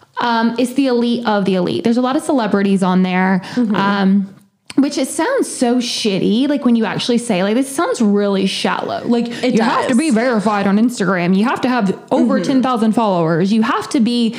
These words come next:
Speaker 2: It's
Speaker 1: in
Speaker 2: not,
Speaker 1: a movie.
Speaker 2: it's not like that, though.
Speaker 1: It's not like
Speaker 2: Like,
Speaker 1: that, but
Speaker 2: I come across, like, so I go on Raya, like,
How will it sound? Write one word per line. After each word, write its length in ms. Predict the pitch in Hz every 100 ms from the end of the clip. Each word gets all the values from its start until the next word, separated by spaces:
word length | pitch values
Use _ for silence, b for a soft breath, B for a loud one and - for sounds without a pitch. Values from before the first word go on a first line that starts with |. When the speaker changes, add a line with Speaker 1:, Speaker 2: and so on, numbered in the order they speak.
| B
Speaker 2:
It's 160 | 320 269
Speaker 1:
in 120 | 277
Speaker 2:
not, 180 | 233 226
Speaker 1:
a 40 |
movie. 280 | 226 165 -
Speaker 2:
it's 200 | 285 202
not 260 | 285 277 226
like 320 | 220 185 -
that, 300 | - 95 -
though. 320 | 175 62 64
Speaker 1:
It's 160 | 240 240
not 180 | 320 -
like 140 | 196
Speaker 2:
Like, 220 | 254 240
Speaker 1:
that, 120 | - -
but 160 | - 226
Speaker 2:
I 200 | 240 247
come 200 | 320 330
across, 480 | 320 247 233 233
like, 180 | 233 208
so 140 | - 208
I 140 | 214
go 100 | 233
on 180 | 247 247
Raya, 400 | 202 190 196 190
like, 320 | 190 185